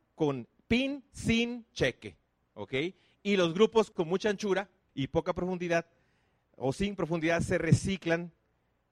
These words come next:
y reciclan mucha gente, y todas estas formas son formas desbalanceadas que las hemos tenido en nuestro negocio.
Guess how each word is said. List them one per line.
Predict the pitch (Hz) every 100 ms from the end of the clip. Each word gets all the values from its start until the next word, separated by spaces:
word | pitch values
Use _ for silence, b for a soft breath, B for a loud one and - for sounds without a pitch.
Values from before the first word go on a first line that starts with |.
| _ -
y | 143 147
reciclan | 147 135 165 175
mucha | 170 160
gente, | 170 165 180
y | 160
todas | - 202 220 240
estas | 214 226 202
formas | 214 214 196 196
son | 196 190
formas | - 180 175 165
desbalanceadas | 147 139 131 123 120 - 180 175 160 151 156 - _ _ _ _
que | 160
las | 139 147
hemos | 156 156
tenido | 143 143 151 151 _ _
en | 117
nuestro | 120 123 131
negocio. | 123 123 - 92